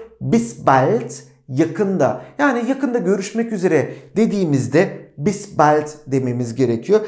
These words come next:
Bakın burada B'yi ne yaptım? Küçük harfle, e, devam ettirdim. Dolayısıyla bis bald yakında görüşmek üzere anlamına gelmiş oluyor. Dilerseniz bu görmüş olduklarımızı arkadaşlar doğru telaffuzuyla şöyle bir üstünden geçelim.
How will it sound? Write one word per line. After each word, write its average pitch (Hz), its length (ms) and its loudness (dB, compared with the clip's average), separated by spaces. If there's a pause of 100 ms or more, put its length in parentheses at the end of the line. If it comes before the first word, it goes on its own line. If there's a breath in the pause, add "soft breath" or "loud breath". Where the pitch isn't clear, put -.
(180 loud breath)
Bakın 233 380 2
burada 214 680 4 (240 loud breath)
B'yi 147 680 4
ne 254 40 0
yaptım? 214 580 -2
Küçük - 280 -10
harfle, 127 520 0 (240 loud breath)
e, - 80 0
devam 131 580 4
ettirdim. 127 500 -4
Dolayısıyla 147 580 -2
bis - 260 -4
bald 151 260 2 (300 loud breath)
yakında 185 360 0
görüşmek 160 540 -2
üzere 120 600 0
anlamına 117 440 -6
gelmiş 139 640 0
oluyor. 139 380 2 (240 loud breath)
Dilerseniz 269 560 2
bu 247 80 0
görmüş 247 340 2
olduklarımızı 214 580 2
arkadaşlar 180 520 2 (320 loud breath)
doğru 226 300 6
telaffuzuyla 175 720 0
şöyle 143 360 0
bir 139 200 -4
üstünden 127 500 -6
geçelim. - 460 -8